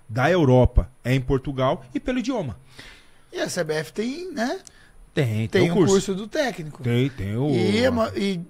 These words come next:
Speaker 2: tipo, ano passado, de vinte clubes do Campeonato Paulista, nove, do Campeonato Brasileiro,
Speaker 1: Brasileiro.
Speaker 2: nove era estrangeiro.
Speaker 1: Nove?
Speaker 2: Nove,
Speaker 1: Eu
Speaker 2: ou,
Speaker 1: acho que
Speaker 2: nove ou
Speaker 1: mais, hein?
Speaker 2: onze. Era
Speaker 1: Acho que
Speaker 2: nove ou
Speaker 1: mais,
Speaker 2: onze, eu
Speaker 1: hein?
Speaker 2: não lembro. Eu, ou era nove ou era onze. Porque eu lembro que são, eram vinte clubes,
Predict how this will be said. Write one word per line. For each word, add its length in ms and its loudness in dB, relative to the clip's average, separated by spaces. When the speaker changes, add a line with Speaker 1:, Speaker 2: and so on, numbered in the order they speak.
Speaker 2:
tipo, 380 -4
ano 160 0
passado, 500 0
de 140 -4
vinte 400 -4
clubes 420 -2
do 220 -4
Campeonato 1000 -4
Paulista, 560 -2
nove, 560 -4
do 320 -4
Campeonato 400 -8
Brasileiro, 720 4
Speaker 1:
Brasileiro. 80 -4
Speaker 2:
nove 480 4
era 140 2
estrangeiro. 560 -4
Speaker 1:
Nove? 320 -12
Speaker 2:
Nove, 360 0
Speaker 1:
Eu 40 0
Speaker 2:
ou, 160 4
Speaker 1:
acho 20 -2
que 60 -2
Speaker 2:
nove 240 4
ou 60 6
Speaker 1:
mais, 100 6
hein? 80 4
Speaker 2:
onze. 340 -4
Era 160 6
Speaker 1:
Acho 100 4
que 60 4
Speaker 2:
nove 140 2
ou 60 2
Speaker 1:
mais, 140 4
Speaker 2:
onze, 120 0
eu 40 -2
Speaker 1:
hein? 40 0
Speaker 2:
não 60 0
lembro. 180 0
Eu, 220 -6
ou 140 6
era 200 6
nove 240 6
ou 40 10
era 140 4
onze. 320 -2
Porque 200 -6
eu 80 6
lembro 280 2
que 220 -2
são, 180 -2
eram 220 2
vinte 240 2
clubes, 500 -4